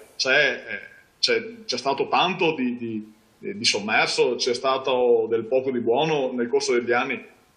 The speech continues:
ma l'edilizia è cambiata completamente e il governo si deve rendere conto di questo. Noi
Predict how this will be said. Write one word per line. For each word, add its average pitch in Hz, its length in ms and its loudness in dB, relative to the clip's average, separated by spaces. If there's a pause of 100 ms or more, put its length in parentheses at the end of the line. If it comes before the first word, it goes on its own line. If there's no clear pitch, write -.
(180)
ma 139 120 2
l'edilizia 151 400 2
è 135 80 2
cambiata 131 400 -2
completamente 113 720 -2
e 139 80 0
il 139 60 2
governo 165 400 2
si - 120 0
deve 147 200 4
rendere 139 340 0
conto 147 260 -2
di 113 140 -4
questo. 101 320 -4
Noi 135 340 -2